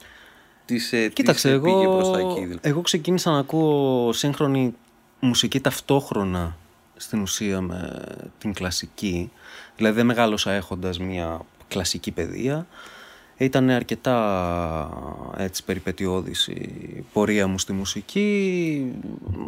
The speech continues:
Speaker 2: Στην αρχή ασχολήθηκα αρκετά με jazz, με rock, με τέτοια πράγματα. Έπαιζα σε groups στο σχολείο. Ε, στην πορεία ανακάλυψα την κλασική ταυτοχρόνως με τη σύγχρονη. Και για μένα αυτό ήταν, ε,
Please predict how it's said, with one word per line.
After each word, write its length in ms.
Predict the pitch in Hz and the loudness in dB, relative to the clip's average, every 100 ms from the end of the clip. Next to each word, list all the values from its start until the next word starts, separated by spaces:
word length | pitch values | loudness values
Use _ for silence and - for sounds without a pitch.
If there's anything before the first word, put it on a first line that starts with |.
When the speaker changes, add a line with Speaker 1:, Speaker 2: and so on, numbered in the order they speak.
| - - - | -10 -12 -10
Speaker 2:
Στην 240 | - - 120 | -6 0 0
αρχή 240 | 117 - | 0 0
ασχολήθηκα 440 | 123 - 113 113 110 | -2 0 -4 -4 -6
αρκετά 320 | 95 92 101 | -4 -4 -2
με 180 | 95 82 | -2 -2
jazz, 320 | 135 147 160 156 120 | 0 2 2 0 0
με 160 | 95 87 | -2 0
rock, 580 | 131 147 - - 107 104 | 0 -2 -6 -6 -4 -4
με 100 | 101 | -6
τέτοια 220 | 101 - | -6 -4
πράγματα. 400 | - 156 156 113 | 0 0 0 0
Έπαιζα 220 | 110 101 | -2 -2
σε 140 | 98 95 | -4 -4
groups 120 | 107 | -6
στο 120 | - - | -6 -8
σχολείο. 540 | - 131 180 202 208 - - - - - | -4 -2 0 0 -2 -6 -18 -18 -18 -8
Ε, 140 | - 151 | 2 2
στην 140 | 151 | 2
πορεία 200 | 151 226 | 2 4
ανακάλυψα 400 | 233 175 190 - | 4 4 2 0
την 100 | 147 | -2
κλασική 360 | 131 120 - 240 | 0 0 -2 -4
ταυτοχρόνως 1200 | 220 165 - 151 180 196 175 113 90 - - - | -2 -2 -4 -2 2 4 4 2 0 -4 -8 -6
με 260 | - 113 117 | 0 2 2
τη 120 | - | 0
σύγχρονη. 840 | - 98 92 - 101 123 202 247 - - - - - _ _ _ _ - - | 0 2 -2 -2 -2 0 0 0 -6 -10 -10 -12 -20 _ _ _ _ -18 -4
Και 100 | 226 | 2
για 120 | 185 | 2
μένα 180 | 180 208 | 2 0
αυτό 240 | 185 - | -2 -2
ήταν, 280 | 180 175 165 | -2 0 0
ε, 640 | 160 151 147 143 139 139 | 0 0 -2 -4 -4 -6